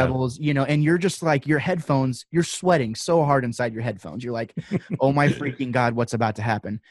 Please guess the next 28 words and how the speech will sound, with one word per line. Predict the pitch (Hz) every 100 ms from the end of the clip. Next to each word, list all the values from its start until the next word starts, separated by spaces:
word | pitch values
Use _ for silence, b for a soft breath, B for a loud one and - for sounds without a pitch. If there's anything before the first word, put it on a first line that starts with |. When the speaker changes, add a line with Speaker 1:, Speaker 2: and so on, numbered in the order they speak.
| b b _ _
Speaker 1:
That's | 147 156
exactly | 139 123 143 -
how | 143 139
this | 127 -
game | 123 120
makes | 117 -
you |
feel | 113 117
when | 113
you | 113
play | 110 110
headphones. | 107 110 113 143
Anytime | 156 156 156 151 160
the, | 139 123 117 113
the | 120
storm | - - 131 139 139
and | 117
the |
sky, | 107 127 127 139
the | 131
sky | 117 131 127
starts | 127 - 131
getting | - 127
crazy | 120 123 123 127
and | 123
all | 120
that | 123 120
stuff, | - 123 120